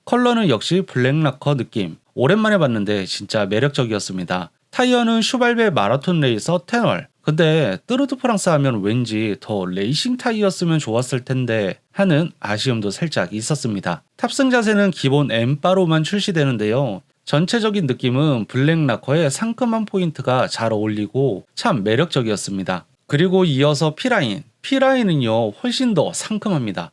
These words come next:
메인 프레임이 민트색이라서 진짜 화사하고요. 소문에 따르면 뚜르드 프랑스에서 주는 네 가지 저지 색상을 담았다고 해요.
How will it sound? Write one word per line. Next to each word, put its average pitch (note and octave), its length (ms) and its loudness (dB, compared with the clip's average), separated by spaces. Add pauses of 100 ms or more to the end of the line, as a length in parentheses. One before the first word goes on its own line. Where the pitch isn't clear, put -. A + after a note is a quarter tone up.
(140)
메인 G3 360 0
프레임이 C#3+ 720 0
민트색이라서 D3 920 0
진짜 D#3 560 -2
화사하고요. A2+ 880 -2 (100)
소문에 B3+ 340 0
따르면 D3 640 2
뚜르드 B3 340 -2
프랑스에서 F#3+ 580 -2
주는 D#3+ 460 -2
네 A2+ 240 -2
가지 E3+ 240 0
저지 A2+ 380 -2
색상을 B2 560 -2
담았다고 A#2+ 520 -2
해요. F2+ 260 -4